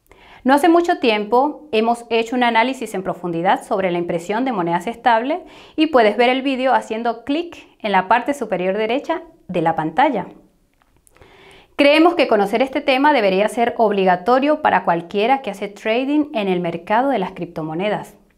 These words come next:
La gente detrás de la demanda contra Tether por manipulación de mercado parece haber llegado a la misma conclusión, dado que ya no reclaman uno coma cuatro billones de dólares, sino los costes razonables de la demanda,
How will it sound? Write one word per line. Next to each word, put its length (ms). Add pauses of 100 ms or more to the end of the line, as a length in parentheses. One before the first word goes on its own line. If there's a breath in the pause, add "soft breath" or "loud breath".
(760 loud breath)
La 140
gente 360
detrás 300
de 80
la 100
demanda 480
contra 380
Tether 380
por 140
manipulación 600
de 80
mercado 560 (260 loud breath)
parece 320
haber 220
llegado 480
a 80
la 160
misma 380
conclusión, 760 (420 loud breath)
dado 240
que 120
ya 100
no 80
reclaman 600
uno 220
coma 220
cuatro 360
billones 440
de 140
dólares, 480
sino 720
los 300
costes 500
razonables 640
de 80
la 140
demanda, 500